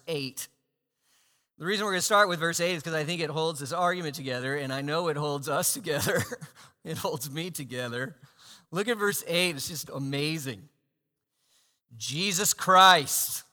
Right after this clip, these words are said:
is the same yesterday, today, and forever."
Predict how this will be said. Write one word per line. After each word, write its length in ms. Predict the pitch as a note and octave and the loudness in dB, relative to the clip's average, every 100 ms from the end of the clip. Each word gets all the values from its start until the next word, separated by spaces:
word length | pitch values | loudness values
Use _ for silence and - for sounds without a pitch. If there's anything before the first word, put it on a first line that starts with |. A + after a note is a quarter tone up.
| _ _ _ _ _ _ - | _ _ _ _ _ _ -6
is 200 | D3+ B2+ | -4 -2
the 100 | D3+ | -2
same 680 | - G3+ G#3 G#3+ F3+ B2 - _ _ _ _ _ _ _ _ _ _ - | 2 6 8 8 6 0 -10 _ _ _ _ _ _ _ _ _ _ -14
yesterday, 1080 | B2+ E3+ G3 - G3+ F#3+ F#3 F#3 F#3 F3+ - _ - | 0 4 4 4 0 4 4 4 2 -6 -14 _ -14
today, 840 | D3 A#2 D#3+ D#3+ E3+ E3 E3 D3+ C#3+ _ _ | -14 -6 -2 0 2 0 -2 -6 -12 _ _
and 140 | C3+ B2+ | -16 -8
forever." 800 | C#3+ - D#3+ D#3 C3 A#2 F#2 | -8 -2 0 0 0 -8 -10